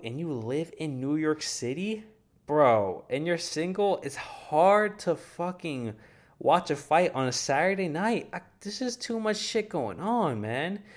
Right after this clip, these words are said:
I have too much going on. I gotta live my best life. I have to live my best life. And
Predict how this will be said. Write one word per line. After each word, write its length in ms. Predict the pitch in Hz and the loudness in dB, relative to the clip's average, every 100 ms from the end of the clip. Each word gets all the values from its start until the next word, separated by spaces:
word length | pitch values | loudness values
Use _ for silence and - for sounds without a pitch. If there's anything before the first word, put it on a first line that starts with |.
| - _ | -20 _
I 100 | - | -4
have 280 | 175 208 208 | 0 0 0
too 260 | - 185 196 | -4 0 0
much 320 | 175 175 165 | 2 0 -2
going 300 | 160 151 147 | 0 0 0
on. 220 | 160 120 | -2 0
I 100 | 120 | -2
gotta 380 | 131 143 165 160 | -2 -4 -2 0
live 260 | 135 139 131 | 0 0 0
my 160 | 117 | 0
best 320 | 110 117 - | 0 -2 -4
life. 440 | 123 117 87 - - _ _ - | -6 -6 -8 -16 -20 _ _ -10
I 80 | |
have 360 | - - 156 156 | -6 0 0 0
to 80 | 127 | 0
live 180 | 113 110 | 0 -2
my 100 | 98 | -6
best 280 | 95 - | -8 -10
life. 380 | 92 82 - - _ - - - - _ _ _ _ - | -14 -16 -18 -20 _ -20 -20 -20 -20 _ _ _ _ 0
And 580 | 135 147 147 143 131 | 4 6 6 4 0